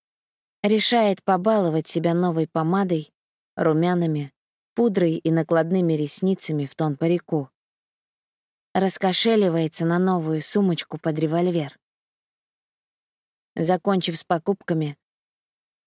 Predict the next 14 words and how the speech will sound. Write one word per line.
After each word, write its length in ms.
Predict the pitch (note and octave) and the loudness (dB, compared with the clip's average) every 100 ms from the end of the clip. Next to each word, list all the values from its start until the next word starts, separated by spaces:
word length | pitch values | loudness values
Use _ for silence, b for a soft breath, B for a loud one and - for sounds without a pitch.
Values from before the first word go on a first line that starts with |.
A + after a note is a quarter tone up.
| - | -2
Мэри 320 | G#3+ G3+ F3+ | 2 2 2
Пэт 340 | - G#3+ F#3 E3 | 2 0 2 0
идет 260 | D#3 F#3 | 0 0
в 120 | - - | -2 -4
кабинку 680 | E3 D#3 G#3 F#3+ D#3+ D3 - | -2 0 0 0 -4 -6 -6
и 120 | - E3+ | -4 -2
преображается. 960 | F3+ E3+ F3+ G3 F#3+ E3 C#3+ - D3 - _ _ _ _ _ _ _ _ _ _ _ _ - | 0 0 2 0 0 -2 -2 -8 -10 -16 _ _ _ _ _ _ _ _ _ _ _ _ -6
Внезапно 800 | E3+ F#3+ F#3+ G3 A3+ - E3+ E3+ | -2 0 0 0 0 0 -2 0
оказывается, 880 | D#3+ G#3+ G3 E3 D#3 D3 - D3 C#3+ _ _ _ _ - | 0 -2 0 -2 -2 -2 -4 -6 -8 _ _ _ _ -16
что 220 | - F#3 | -6 -2
балетки 600 | E3+ F3+ F#3 G#3 - - | 0 2 2 0 -2 -4
давят 400 | E3+ F#3+ E3+ D#3+ | 0 0 0 -2
на 160 | G3 G3 | -2 0
пятку. 480 | F#3+ D#3 - C#3+ | -2 -4 -8 -14